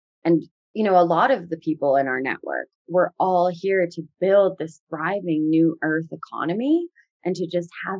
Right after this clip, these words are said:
people understand that it's possible and it's here and it's growing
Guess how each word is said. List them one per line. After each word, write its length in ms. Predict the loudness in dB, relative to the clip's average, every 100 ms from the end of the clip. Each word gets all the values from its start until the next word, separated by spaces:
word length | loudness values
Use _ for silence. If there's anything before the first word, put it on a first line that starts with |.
| -10
people 300 | -14 -8 -6 -4
understand 600 | -4 -4 -6 -4 0 0
that 100 | -2
it's 180 | -8 _ -10
possible 600 | -10 -8 -8 -6 -6 -6 -4
and 120 | -6
it's 200 | -6 -14 -6
here 560 | -4 -2 -2 -4 -6 _ _ _ -6
and 120 | -6
it's 160 | -8 _ -4
growing 800 | 0 2 0 -4 -4 -6 -8